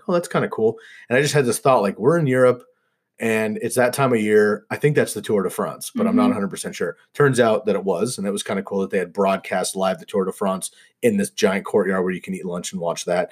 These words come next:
Speaker 1: Um, and
Speaker 2: They had, like, cornhole games set up and stuff
Speaker 1: To-,
Speaker 2: too.
Speaker 1: totally.
Speaker 2: Yeah, it was
Speaker 1: And it was
Speaker 2: awesome.
Speaker 1: just, it was just kinda cool, like, being in London, we're not too far from France all of a sudden. <laughs> So it was kinda like a th-, a local event-ish, which I thought was really fun.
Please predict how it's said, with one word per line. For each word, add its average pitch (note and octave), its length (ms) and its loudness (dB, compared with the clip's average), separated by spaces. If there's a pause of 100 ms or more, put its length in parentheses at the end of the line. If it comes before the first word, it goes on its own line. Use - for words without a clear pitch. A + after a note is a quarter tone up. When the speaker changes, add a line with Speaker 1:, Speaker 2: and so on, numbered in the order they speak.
(280)
Speaker 1:
Um, - 360 -2
and A2+ 320 2
Speaker 2:
They B3 100 4
had, C4 120 4
like, B3+ 160 2
cornhole A3+ 420 2
games G3+ 300 0
set G#3 140 -2
up G3 240 -2
and G3 160 -4
stuff F#3+ 240 -8
Speaker 1:
To-, G3 320 -4
Speaker 2:
too. C#3 80 -6
Speaker 1:
totally. F#3+ 420 6
Speaker 2:
Yeah, A#2 60 2
it - 20 0
was C#3 60 4
Speaker 1:
And D3+ 100 4
it - 40 4
was E3+ 100 4
Speaker 2:
awesome. F3 140 4
Speaker 1:
just, G3+ 100 -4 (500)
it F3+ 80 6
was F3 120 6
just E3+ 140 2
kinda D#3+ 160 2
cool, D3+ 220 6
like, A#2 180 4
being B2 240 2
in A#2 100 2
London, A2+ 360 2
we're G2+ 80 -2
not G#2+ 240 -4
too B2 160 -4
far G2+ 260 -2
from F#2+ 320 -10
France G#2+ 400 -6
all G2 80 -2
of F#2+ 80 -8
a G2 40 -10
sudden. G2 340 -4
<laughs> - 20 -2
So - 140 2
it C#3 40 2
was C#3 120 2
kinda C3+ 100 4
like B2+ 100 2
a B2 40 2
th-, - 200 -6
a B2 220 2
local B2+ 540 6
event-ish, C3+ 680 2 (280)
which C3 120 -2
I C3+ 100 4
thought B2 160 0
was A#2+ 140 -2
really A2+ 140 -2
fun. A#2 260 -4